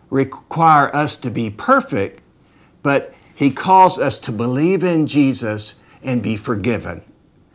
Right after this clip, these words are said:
And that forgiveness allows us to live, uh, as forgiven people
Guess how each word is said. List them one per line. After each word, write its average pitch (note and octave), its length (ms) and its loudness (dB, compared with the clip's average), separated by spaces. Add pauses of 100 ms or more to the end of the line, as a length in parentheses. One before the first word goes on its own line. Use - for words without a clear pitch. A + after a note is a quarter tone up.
(180)
And A#2+ 380 -4
that C#3+ 260 -2
forgiveness C#3 800 -2 (280)
allows B2+ 460 0
us D#3+ 180 -2
to C#3+ 120 -4
live, A#2 420 -2 (400)
uh, A#2 360 -2
as B2 300 -6
forgiven D3+ 640 0
people D3 580 0